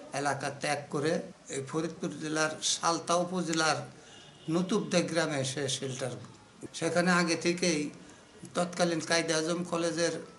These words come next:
অধ্যাপক আবুল কালাম আজাদ সাহেব অবস্থান করছিলেন এবং নতুবদা একটা হিন্দু অধ্যুষিত গ্রাম। সেখানে যাওয়ার পরে দেখি কোনো বাড়ি ঘরের লোকজন নাই, ফাঁকা গ্রাম পড়ে রয়েছে।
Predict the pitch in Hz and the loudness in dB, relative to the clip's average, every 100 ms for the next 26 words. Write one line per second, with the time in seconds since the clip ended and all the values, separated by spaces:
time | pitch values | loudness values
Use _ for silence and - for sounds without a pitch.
0 | - - - 156 147 156 165 175 143 135 | -20 -20 -6 -4 -2 0 0 2 0 -2
1 | - - - 151 170 170 165 160 160 151 | -10 -10 -4 0 0 0 0 0 0 0
2 | 131 - 151 147 - 143 147 - 156 170 | -2 -2 -4 -6 -6 -6 -4 -6 -4 -4
3 | 160 180 180 190 196 - - - - 151 | -4 -2 -2 -4 -8 -14 -20 -20 -10 -4
4 | 156 165 165 160 - - - - 170 170 | 0 0 0 -2 -6 -16 -12 -2 -2 0
5 | 160 160 156 - 160 135 143 165 170 165 | -2 0 -2 0 0 0 0 0 0 -2
6 | 139 160 156 175 170 160 175 214 - - | -2 -2 -2 -4 -4 0 0 0 -4 -14
7 | - - - 170 170 170 170 160 - - | -20 -12 -6 -2 0 2 0 -2 -8 -10
8 | 143 165 170 147 156 151 135 156 156 156 | -4 -2 0 -2 -4 -4 -4 -4 -4 -4
9 | 160 151 160 156 143 156 156 160 151 147 | -2 -2 -2 -2 -2 -2 -2 -2 -4 -4
10 | 147 165 - - - - - 156 165 143 | -4 -6 -8 -16 -20 -10 -6 -4 -4 -4
11 | 147 143 147 151 143 135 131 175 | -4 -4 -4 -4 -2 -2 -2 -4